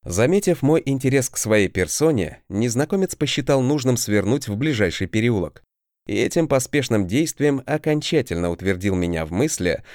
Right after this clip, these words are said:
что с ним что-то не так. Да и амулет чувствуется очень близко, как раз в его стороне. «Почтенный!» Переходя на быстрый шаг,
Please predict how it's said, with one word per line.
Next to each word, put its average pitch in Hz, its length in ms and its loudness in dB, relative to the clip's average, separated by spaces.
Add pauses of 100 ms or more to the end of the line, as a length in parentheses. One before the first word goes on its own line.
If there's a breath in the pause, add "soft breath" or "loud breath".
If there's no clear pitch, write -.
(120)
что - 280 -2
с - 100 -6
ним 151 280 2
что-то - 440 -6
не 139 160 -4
так. - 380 -4 (500)
Да 90 160 -2
и 139 100 4
амулет 175 440 0
чувствуется 123 580 0
очень 131 400 -2
близко, - 600 -2
как 92 240 -2
раз 139 300 -2
в 92 60 -6
его 110 300 0
стороне. 110 640 -2 (760)
«Почтенный!» 135 760 0 (400)
Переходя 110 440 -2
на 143 120 0
быстрый 120 360 -2
шаг, - 280 -2